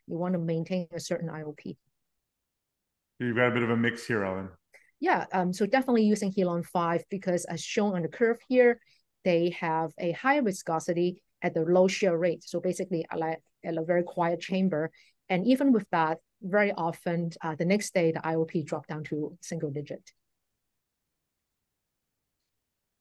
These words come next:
Speaker 1: So in the next case, it's relatively routine case where, um, the pa-, it's an example of sh-, soft shell technique as proposed by Doctor Ashenoff.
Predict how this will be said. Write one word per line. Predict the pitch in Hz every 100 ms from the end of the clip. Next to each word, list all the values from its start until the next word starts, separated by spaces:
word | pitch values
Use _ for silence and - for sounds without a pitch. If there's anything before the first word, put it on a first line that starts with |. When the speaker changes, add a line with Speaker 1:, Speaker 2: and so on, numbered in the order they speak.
| _ _ _ _ _ _ _ -
Speaker 1:
So | - 226 208
in | 214 220
the | 214
next | 220 262 -
case, | 214 202 202
it's | 196 160
relatively | 196 208 208 190 196
routine | 170 165 - 220
case | 214 226 220 214 -
where, | 175 190 190 190 190 _ _ _
um, | 170 160 165
the | 175
pa-, | - 220 208 -
it's | 190 180
an | 165
example | 185 170 220 262 311
of | 208
sh-, | - _ _ -
soft | - 196 190
shell | - 190
technique | 190 165 170 175
as | 160
proposed | - - 175 170
by | 151 143
Doctor | 151 135 165 156
Ashenoff. | 156 185 190 269